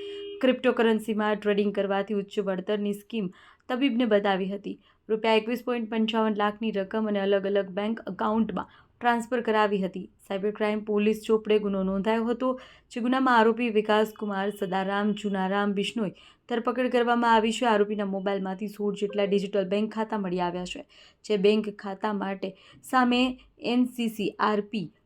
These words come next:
પોર્ટલ પર કુલ ત્રેસઠ ફરિયાદો છે. બાવીસ પોઇન્ટ પિસ્તાલીસ કરોડના સાયબર ફ્રોડના નાણાંની ફરિયાદ છે. ઉપરાંત, આરોપી પાસેથી અડતાલીસ જેટલા યુ પી આઈ આઈ ડી મળી આવ્યા છે. આરોપીએ ફરાર અન્ય આરોપીઓ સાથે મળી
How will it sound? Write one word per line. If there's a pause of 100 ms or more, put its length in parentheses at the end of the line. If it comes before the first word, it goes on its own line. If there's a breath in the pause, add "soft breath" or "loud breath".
(120)
પોર્ટલ
પર
કુલ
ત્રેસઠ
ફરિયાદો
છે. (200)
બાવીસ
પોઇન્ટ
પિસ્તાલીસ (100)
કરોડના (380 loud breath)
સાયબર
ફ્રોડના
નાણાંની
ફરિયાદ
છે.
ઉપરાંત,
આરોપી
પાસેથી
અડતાલીસ
જેટલા
યુ
પી
આઈ
આઈ
ડી
મળી
આવ્યા
છે. (480 soft breath)
આરોપીએ
ફરાર
અન્ય
આરોપીઓ
સાથે
મળી